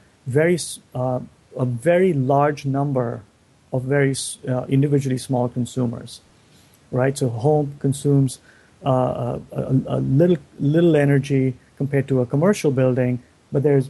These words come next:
millions and millions and millions of homes. The flip side is on the commercial side, you have fewer numbers of consumers, but they're very large consumers. So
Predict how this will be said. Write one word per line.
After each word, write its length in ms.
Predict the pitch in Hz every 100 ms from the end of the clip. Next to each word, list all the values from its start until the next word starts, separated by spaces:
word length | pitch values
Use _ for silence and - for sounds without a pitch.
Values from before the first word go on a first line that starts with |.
| -
millions 480 | 151 165 165 160 143
and 120 | 135
millions 360 | 143 143 143 135
and 120 | 127
millions 360 | 131 127 135 131
of 100 | 120
homes. 360 | 226 175 139 - _ _ _ -
The 160 | 131
flip 260 | - 180 175
side 240 | 156 139
is 80 | 131
on 80 | 127
the 80 | 127
commercial 440 | 147 180 214 151
side, 320 | - 147 135
you 60 | 127
have 260 | 135 131 - _ _
fewer 480 | - - 214 226 180
numbers 400 | 143 147 143 143
of 120 | 135
consumers, 540 | - 127 - 156 139 120
but 140 | 123
they're 120 | 127
very 320 | 113 139 147 135
large 340 | 123 123 -
consumers. 600 | 120 - 120 110 117 - _ _ _ _
So 260 | - 151